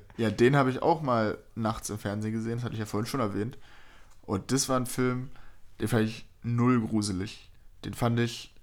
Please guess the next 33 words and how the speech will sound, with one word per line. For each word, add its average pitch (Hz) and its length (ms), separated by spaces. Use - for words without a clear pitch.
von 127 140
der 80 100
ersten 131 300
bis 135 140
zur 131 120
letzten 120 340
Minute 120 540
lächerlich. 107 640
Also, 117 320
ich 120 200
kann 135 220
nicht 131 180
verstehen, 123 640
also 107 160
das - 280
war 117 120
ja 117 60
früher 117 340
so 113 200
der 113 320
Film, 113 400
wo 98 60
alle 123 220
aus 113 140
dem 117 100
Kino 127 280
gerannt 120 320
sind 123 260
oder 117 180
so. 123 220
Und, - 460
äh, 95 260
also, 110 280